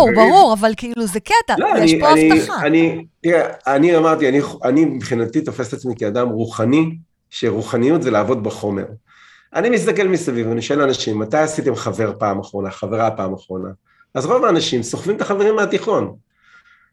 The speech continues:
Speaker 1: ואני אומר, לעשות חבר אמת בגיל ארבעים זה נס.
Speaker 2: לגמרי.
Speaker 1: ו-, וכאילו, זה קורה כל הזמן. יש לנו גם זוגות שהתחתנו, ויש חברים רומנטיים, ויש, אבל בעיקר יש חברים לחיים.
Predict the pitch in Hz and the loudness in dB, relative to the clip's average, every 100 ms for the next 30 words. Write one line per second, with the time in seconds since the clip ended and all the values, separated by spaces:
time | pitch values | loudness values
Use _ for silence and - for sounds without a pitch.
0 | _ _ 123 135 165 226 185 123 220 208 | _ _ -2 2 4 4 2 2 -2 -4
1 | - 123 202 180 120 127 175 170 - - | -4 0 0 0 0 2 0 -2 -8 -20
2 | _ _ 98 113 156 147 110 104 110 151 | _ _ -6 0 2 2 0 -2 0 0
3 | 170 185 _ _ _ 104 107 156 175 110 | 0 -6 _ _ _ -6 -4 -2 -4 -6
4 | - - 180 175 160 165 160 156 160 - | -14 -16 -14 -12 -10 -10 -10 -12 -16 -18
5 | _ _ _ _ _ _ 98 113 117 117 | _ _ _ _ _ _ -4 0 2 0
6 | 110 113 131 113 143 175 208 - 196 202 | -2 -4 -2 -2 -2 -2 -2 -2 0 0
7 | 151 127 104 98 113 123 170 147 139 123 | 0 -2 -2 -4 -4 0 2 4 4 2
8 | 123 117 113 147 156 - - - 131 165 | 0 0 -2 0 -2 -2 -8 -4 0 0
9 | 175 127 123 135 117 131 113 110 113 151 | 2 0 -2 -4 -2 -2 -2 0 0 0
10 | 160 185 190 175 123 131 139 - - - | 2 4 4 4 2 2 0 -6 -6 -2
11 | 120 110 117 190 208 208 202 160 196 214 | -2 -2 -2 -2 -2 -2 -2 0 0 0
12 | - 165 214 196 | -2 -2 0 -2